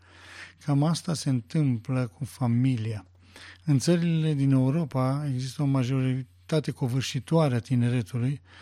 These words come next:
care are, nu mai, nu mai are nicio motivație să se căsătorească, să întemeieze o familie, nu mai înseamnă nimic asta. Nu mai există niciun sim-, simbol în, în căsătorie, nu mai există nicio responsabilitate, loialitate.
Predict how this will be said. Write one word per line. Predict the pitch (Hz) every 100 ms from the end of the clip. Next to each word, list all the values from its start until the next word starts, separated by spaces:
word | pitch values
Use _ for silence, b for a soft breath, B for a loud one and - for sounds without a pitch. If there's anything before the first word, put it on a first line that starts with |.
| B B
care | - 147
are, | 139 135
nu | 143
mai, | 147 143
nu | 147 151
mai | 156
are | 147 139
nicio | 143 160 170
motivație | 156 147 - 135 160 147 -
să | 120
se | 139 139
căsătorească, | - 127 143 151 160 175 101
să | 117
întemeieze | 120 110 120 135 131
o | 131
familie, | - 135 143 139 123
nu |
mai | 135 135
înseamnă | 120 139 135
nimic | 135 139 151 123
asta. | 120 110 - - B B B B B B
Nu | 165
mai | 160
există | 147 139 151 -
niciun | 165 - 170
sim-, | - - 160
simbol | - - 156 151 143 196 170
în, | 120 117
în | 117 117 113
căsătorie, | - 101 120 - 127 123 117
nu | 127
mai | 143
există | 139 113 143
nicio | 131 147
responsabilitate, | 135 - 143 - 135 131 127 117 160 -
loialitate. | 117 120 123 123 127 - 170 139 - 117